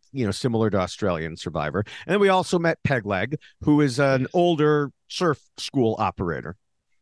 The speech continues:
Speaker 1: Uh, and by older, I mean, like, my age, almost
Speaker 2: <laughs>
Speaker 1: exactly my age. And, uh, you know, in U S Survivor, that's, like, ancient. Uh, but,
Speaker 2: <laughs>
Speaker 1: you know, he's, he's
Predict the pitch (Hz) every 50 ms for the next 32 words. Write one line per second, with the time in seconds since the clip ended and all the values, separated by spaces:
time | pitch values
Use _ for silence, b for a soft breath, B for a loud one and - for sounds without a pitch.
0 | - - _ _ _ _ _ _ _ _ _ - 123 123 123 117 117 117 117 120
1 | 117 - 151 143 160 160 175 202 214 208 190 196 190 185 175 175 170 170 165 165
2 | 165 165 165 160 156 151 - 143 131 120 - _ - - 170 165 123 98 170 82
3 | 85 - - _ _ _ - 127 131 131 127 131 147 170 156 143 185 175 165 131
4 | 123 120 113 107 101 92 95 90 85 78 71 90 90 - 117 107 107 107 104 104
5 | 92 B B B B B B _ _ _ - - 143 135 135 131 127 127 123 -
6 | - - 101 98 _ - 160 160 120 104 117 123 113 107 110 160 175 180 196 190
7 | - - 147 135 127 123 123 127 123 139 135 131 120 127 127 - - 123 120 113
8 | 92 _ _ - 190 170 160 127 - 104 90 90 - - B B B B B B
9 | B - - 202 196 - 214 - - 208 151 139 135 - - - - - - 196
10 | - - - _ _ _ _ _ _ _ _ - 143 135 131 113 107 135 165 175
11 | 165 151 131 - _ - 110 160 180 190 165 131